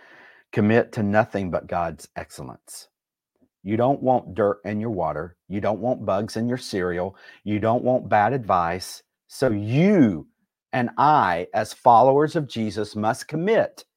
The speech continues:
commit, not halfway, but fully in, dive into the swimming pool of God's excellence. Commit to it. Sit in that chair. S-, put your body in it. Commit to it and watch what happens.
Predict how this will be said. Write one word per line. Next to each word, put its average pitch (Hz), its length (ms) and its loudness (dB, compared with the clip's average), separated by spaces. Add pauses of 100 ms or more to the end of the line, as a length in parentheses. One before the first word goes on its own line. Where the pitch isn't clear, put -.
(320)
commit, 175 600 2 (400)
not 120 380 0 (440)
halfway, 151 720 4 (220)
but 127 220 2
fully 196 680 8
in, 123 280 -2
dive 139 340 4
into 196 240 -2
the 202 100 -2
swimming 131 400 -4
pool 131 280 0
of 92 120 -4
God's 101 400 -4
excellence. 90 460 -14
Commit 143 520 -4
to 110 180 -6
it. 73 120 -12 (220)
Sit - 520 0 (140)
in 165 220 -2
that 156 240 -4
chair. 143 400 -4 (240)
S-, - 300 -18 (420)
put 180 240 -2
your 151 160 -2
body 151 400 2
in 151 280 -6
it. 98 120 -8 (720)
Commit 147 460 -2
to 120 180 -4
it - 280 -14 (760)
and 117 180 -6
watch 117 280 -2
what 123 200 -4
happens. 92 680 -14